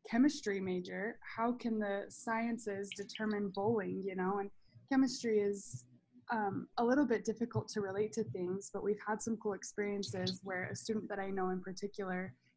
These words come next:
is a chemistry major, took the bowling course and started using, um, mathematics science equations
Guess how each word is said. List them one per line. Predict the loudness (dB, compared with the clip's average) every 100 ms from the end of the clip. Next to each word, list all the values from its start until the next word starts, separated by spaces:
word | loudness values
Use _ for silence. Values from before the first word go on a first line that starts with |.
| -2
is | 0
a | 0
chemistry | -2 -4 -4 -4 -4
major, | -2 -2 -2 -4 -6 -10 -20 -6
took | -4 -2
the | -2
bowling | 0 2 2 0
course | 0 0 0 -4 -4
and | -4
started | -2 -2 0 0 -2
using, | -4 -4 -2 0 0 -4
um, | -10 -12 -14 -12 -2
mathematics | 2 2 0 0 2 2 0 -8 -4
science | 0 0 -2 -4
equations | -6 -2 -2 0 4 4